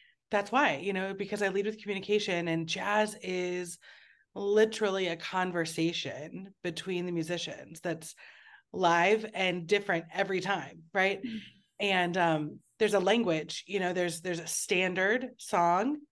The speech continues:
Speaker 1: you know, that the
Speaker 2: Mm-hmm.
Speaker 1: musicians are playing or, um, over. So there's, there's a, a common language of, of how to, how, how to play. Um, even, like, phrasing is so important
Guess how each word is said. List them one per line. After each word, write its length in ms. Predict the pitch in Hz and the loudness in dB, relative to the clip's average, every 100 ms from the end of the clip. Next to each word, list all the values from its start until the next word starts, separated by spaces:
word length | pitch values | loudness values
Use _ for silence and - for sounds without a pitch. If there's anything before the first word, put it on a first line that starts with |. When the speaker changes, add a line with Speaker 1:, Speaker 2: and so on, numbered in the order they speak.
| - | 0
Speaker 1:
you 80 | |
know, 180 | 214 202 | 4 4
that 180 | 208 196 | 4 0
the 60 | 196 | -2
Speaker 2:
Mm-hmm. 60 | |
Speaker 1:
musicians 460 | 196 196 190 208 202 | -2 -2 -2 -4 0
are 100 | 190 | -2
playing 520 | 190 175 185 220 214 | 0 0 2 0 0
or, 240 | 175 170 165 - - - - | 0 0 -4 -16 -18 -18 -6
um, 540 | 190 185 170 160 156 - _ - _ - | 2 4 4 2 -2 -10 _ -20 _ -4
over. 540 | 208 196 196 208 269 - | 0 2 4 4 2 -2
So 160 | - | -2
there's, 300 | 202 190 175 | 0 0 -2
there's 220 | - 180 170 | -6 -2 2
a, 240 | 156 151 - | 0 0 -6
a 80 | 165 | -6
common 580 | - 208 190 208 196 | -2 2 2 2 2
language 500 | 175 170 180 196 202 196 | 0 0 2 2 2 2
of, 280 | 170 165 165 - - - _ _ _ _ - | 2 0 -4 -18 -20 -20 _ _ _ _ -2
of 240 | 196 170 165 165 _ _ _ _ _ _ - | -2 -2 -8 -18 _ _ _ _ _ _ -8
how 340 | - 220 226 | -2 2 4
to, 300 | 196 170 160 - | 4 2 -2 -10
how, 600 | - - - 202 196 196 | -14 -12 -2 2 4 4
how 140 | - 214 | 2 0
to 80 | 196 | 0
play. 560 | - 220 233 165 151 - | 0 2 2 0 -6 -8
Um, 440 | 185 180 165 165 165 - - _ - | -2 0 0 0 -6 -12 -20 _ -4
even, 460 | 233 233 220 190 185 _ _ _ | 2 4 4 4 -4 _ _ _
like, 180 | 202 196 | -12 -10
phrasing 960 | - - 214 208 214 220 240 254 254 | -16 -2 2 4 2 2 2 2 2
is 280 | 247 214 214 | 0 -2 -2
so 440 | - 233 240 233 220 | -6 -2 2 4 4
important 600 | 196 190 165 175 165 | 2 -2 -2 -4 -6